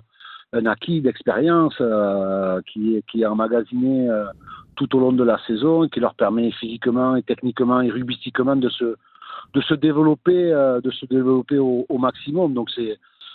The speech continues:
ça, ça en fait, euh, un, un plus indéniable parce que côtoyer, euh, je me souviens de Louis Carbonel qui côtoyait, euh, Johnny Wilkinson, euh,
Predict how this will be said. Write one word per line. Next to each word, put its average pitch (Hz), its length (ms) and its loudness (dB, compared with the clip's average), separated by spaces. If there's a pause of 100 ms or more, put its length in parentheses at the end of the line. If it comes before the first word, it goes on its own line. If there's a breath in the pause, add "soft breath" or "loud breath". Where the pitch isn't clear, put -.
(160 loud breath)
ça, 156 160 0
ça 139 100 0
en 131 60 -2
fait, 143 220 0
euh, 127 560 2
un, 139 80 0
un 139 80 -4
plus 160 420 -8
indéniable 147 640 0
parce - 180 -4
que 127 200 -4 (560 loud breath)
côtoyer, 151 600 4
euh, 139 200 4
je 120 80 -6
me 135 100 0
souviens 151 220 2
de 139 80 2
Louis 151 160 2
Carbonel 160 440 -2
qui 147 140 -10
côtoyait, 143 640 0
euh, 127 260 0
Johnny 139 220 0
Wilkinson, 143 640 -2
euh, 110 1040 -4